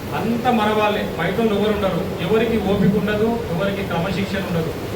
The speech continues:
ఒక్కొక్కరు పేరు పిలిచి మంచిగా సన్మానం చేద్దామంటే అన్ని అవార్డులు పట్టుకొని మీదికి వచ్చేస్తారు. దానివల్ల ఒక గలాట ఏర్పడుతుంది, అక్కడ ఒక్కొక్కరు తోసుకోవడం ఏర్పడ-, జరుగుతుంది.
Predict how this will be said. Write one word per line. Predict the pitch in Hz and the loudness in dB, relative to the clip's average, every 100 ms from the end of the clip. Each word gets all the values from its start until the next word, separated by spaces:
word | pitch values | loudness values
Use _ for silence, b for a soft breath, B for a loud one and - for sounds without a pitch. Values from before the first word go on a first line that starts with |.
| - - - - | -6 -6 -6 -2
ఒక్కొక్కరు | - 262 254 247 | 2 2 2 2
పేరు | 240 220 226 | 4 6 6
పిలిచి | 233 226 - 220 | 4 2 0 -4
మంచిగా | 185 220 240 240 | -2 -2 0 0
సన్మానం | 233 196 214 214 202 180 | 0 -2 -2 -2 -4 -4
చేద్దామంటే | 190 202 196 190 180 185 175 185 - | -4 -2 -2 -4 -4 -4 -4 -6 -6
అన్ని | 165 226 233 | -4 -2 0
అవార్డులు | 190 190 202 190 | 2 2 0 -2
పట్టుకొని | 180 202 | -2 -4
మీదికి | 196 190 185 | -2 -2 -2
వచ్చేస్తారు. | 175 - - - - - - - - - - - | -2 -4 -4 -6 -6 -6 -6 -6 -6 -6 -6 -2
దానివల్ల | 214 247 247 254 | 0 0 0 0
ఒక | 254 233 220 | 0 0 0
గలాట | 185 220 247 240 | 0 2 2 2
ఏర్పడుతుంది, | 220 - - - - | 2 2 -2 -2 -4
అక్కడ | - - - - - | -6 -8 -8 -8 -8
ఒక్కొక్కరు | - 254 247 247 233 220 | -8 -6 -4 -4 -4 0
తోసుకోవడం | 233 247 240 240 | 0 2 2 2
ఏర్పడ-, | 220 208 202 - - | 2 0 -2 -2 -2
జరుగుతుంది. | 170 170 156 - | -4 -4 -6 -6